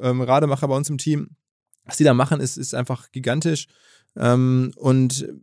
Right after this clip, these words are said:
da werden wir jetzt ein bisschen vom Erfolg eingeholt, hätte man wahrscheinlich sogar eine, eine größere Bühne machen können, das stimmt.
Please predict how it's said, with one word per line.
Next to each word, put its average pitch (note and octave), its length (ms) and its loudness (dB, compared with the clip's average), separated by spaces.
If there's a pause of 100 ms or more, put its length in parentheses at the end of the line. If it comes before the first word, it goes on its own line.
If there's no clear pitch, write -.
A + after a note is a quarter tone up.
(120)
da C3+ 260 2
werden C3 120 4
wir C3+ 60 2
jetzt C3 100 -2
ein C3+ 60 0
bisschen C#3 160 -4
vom C3 100 0
Erfolg C3 320 2
eingeholt, D#3 440 2
hätte C#3+ 140 -4
man C3 140 0
wahrscheinlich C3+ 300 -2
sogar C#3 120 -2
eine, B2 200 -2 (280)
eine B2 80 -6
größere C3+ 320 0
Bühne C3 160 2
machen C#3+ 240 -2
können, C#3 200 0
das C3 100 -2
stimmt. D3+ 320 0